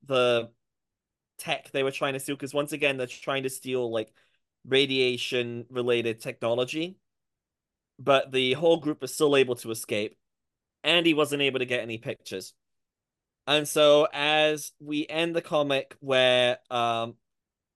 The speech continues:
we see the Master Planner's base, which is, like, this big underwater base. Where he got the money for this fucking thing, I don't know. But he's got a big Bond villain base, and he's in it, and he's ranting about how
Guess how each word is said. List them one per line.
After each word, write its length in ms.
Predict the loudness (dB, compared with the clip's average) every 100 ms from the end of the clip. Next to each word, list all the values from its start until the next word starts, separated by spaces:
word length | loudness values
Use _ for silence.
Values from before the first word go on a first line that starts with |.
| _ _
we 180 | -10 -6
see 300 | -6 -4 -2
the 120 | 0
Master 380 | 0 0 -2 -6
Planner's 460 | -4 -4 -4 -6 -4
base, 420 | -4 -2 -6 -8
which 140 | -8
is, 140 | -4 -4
like, 160 | -4
this 140 | -6 -10 _ _ -14 -8
big 280 | 0 2 2 -2
underwater 640 | 0 2 2 2 2 0
base. 380 | -4 -4 -6 -10
Where 280 | -4 0 0
he 100 | 2
got 180 | 0 0
the 80 |
money 300 | -2 -2 -4
for 140 | -6 -6
this 180 | -6 -4
fucking 320 | -6 -6 -8
thing, 300 | -8 -8 -8
I 180 | -6 -4
don't 140 | -4
know. 280 | -6 -10 -16 _ _ _ _ _ _
But 140 | -6 -4
he's 160 | -2
got 140 | 2 2
a 60 |
big 340 | 4 0 0 0
Bond 260 | 0 0
villain 320 | -2 -2 -4
base, 340 | -4 -4 -4 -6
and 80 | -8
he's 120 | -4
in 140 | -2
it, 100 | -2
and 100 | -4
he's 160 | -10 -6
ranting 560 | -2 0 -2 -6 -6
about 240 | -2 -2 -2
how 440 | -4 -4 -4 -4